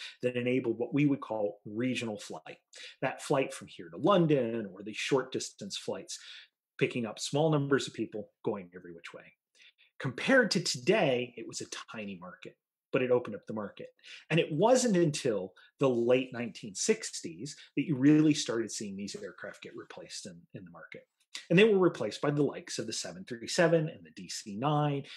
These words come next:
and the Sud Aviation Caravelle and the Fokker twenty-eight, F twenty-eight. And it was the standard bearer. It's what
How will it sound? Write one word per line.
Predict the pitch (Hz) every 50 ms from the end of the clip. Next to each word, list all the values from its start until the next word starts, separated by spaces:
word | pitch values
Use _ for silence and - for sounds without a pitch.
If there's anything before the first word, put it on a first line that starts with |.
| - _ _
and | 90 87
the | 85 85
Sud | - - - 110 98 90
Aviation | 90 85 87 85 82 - - 98
Caravelle | 85 - - 90 - 147 165 175 156 151 147 135 127
and | 101
the | 92
Fokker | - - - 101 - - -
twenty-eight, | - - - 87 87 87 95 123 175 175 131 -
F | - -
twenty-eight. | - - 131 127 151 170 131 113 - - - - - - - - -
And | 160 160 - - _ _ -
it | 202 185 - -
was | - 143 147 143 139 135 131 127 - - - -
the | -
standard | - - - 95 90 82 80 73 -
bearer. | 80 78 - - _ _ - -
It's | 165 175 - -
what | 135 110 113 131 - - -